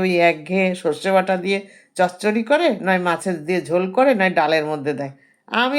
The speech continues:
দেখো আজকে কী ধরনের করেছি স-, সজনে ডাঁটার চ-, তরকারি। সজনে ডাঁটার তেল ঝাল করেছি আমি। কিভাবে করেছি দেখো, আমি আগে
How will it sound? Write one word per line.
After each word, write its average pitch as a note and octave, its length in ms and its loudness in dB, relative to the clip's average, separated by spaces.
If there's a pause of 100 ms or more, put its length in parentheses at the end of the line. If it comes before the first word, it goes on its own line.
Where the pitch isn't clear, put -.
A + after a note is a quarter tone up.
দেখো A#3+ 180 2 (100)
আজকে G#3 200 -4 (140)
কী G3 180 -6
ধরনের F3+ 360 2 (540)
করেছি F#3 340 0 (100)
স-, E3 360 0
সজনে E3 320 2 (100)
ডাঁটার D3 260 0 (120)
চ-, D3 260 -4
তরকারি। C#3+ 440 -2 (480)
সজনে G#3 340 4 (100)
ডাঁটার B3+ 260 4 (140)
তেল B3+ 180 4 (100)
ঝাল G#3 160 4 (100)
করেছি D#3 300 -4 (120)
আমি। D3+ 140 -10 (540)
কিভাবে B3+ 300 4 (100)
করেছি B3+ 320 2 (100)
দেখো, A3 240 2 (880)
আমি G#3+ 140 4 (220)
আগে F#3+ 140 2